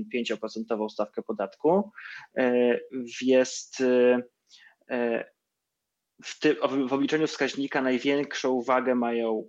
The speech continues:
koszty ponoszone prze-, na wytworzenie danego I P, czyli koszty, czyli na przykład przy, dlatego też, em, I P Box jest tak popularny wśród branży I T, że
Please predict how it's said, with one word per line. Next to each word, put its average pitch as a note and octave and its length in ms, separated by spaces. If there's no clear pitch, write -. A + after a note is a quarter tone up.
koszty A#2 680
ponoszone B2 640
prze-, A2+ 420
na A#2 400
wytworzenie A#2 640
danego G#2+ 360
I G#2+ 100
P, G#2+ 200
czyli A#2+ 280
koszty, A2+ 680
czyli C3 140
na B2 80
przykład - 520
przy, B2+ 240
dlatego D3+ 320
też, - 420
em, A#2+ 420
I A#2+ 60
P B2+ 80
Box B2 220
jest A#2 60
tak B2 120
popularny A#2 480
wśród A2+ 400
branży A2 680
I A2+ 60
T, B2+ 460
że B2 180